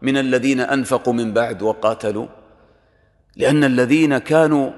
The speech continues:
قبل فتح مكة، قبل ظهور الإسلام، كانوا في شدة. انظر كيف كان المسلمون في مكة في بداية الدعوة، يعذبون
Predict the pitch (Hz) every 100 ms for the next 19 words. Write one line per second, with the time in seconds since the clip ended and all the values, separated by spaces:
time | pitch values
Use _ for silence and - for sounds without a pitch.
0 | - 202 196 170 165 151 - 160 - -
1 | 127 185 190 180 156 156 196 175 107 -
2 | 139 151 175 143 160 165 151 139 240 190
3 | 175 139 - - - - _ _ _ _
4 | _ _ _ _ _ _ _ _ - 170
5 | 165 139 165 151 - 165 156 147 - -
6 | 135 143 123 135 151 151 127 123 139 -
7 | - - - - - 139 131 131 147 120
8 | 98 127 117 117 123 - 127 107 131 127
9 | 135 127 120 120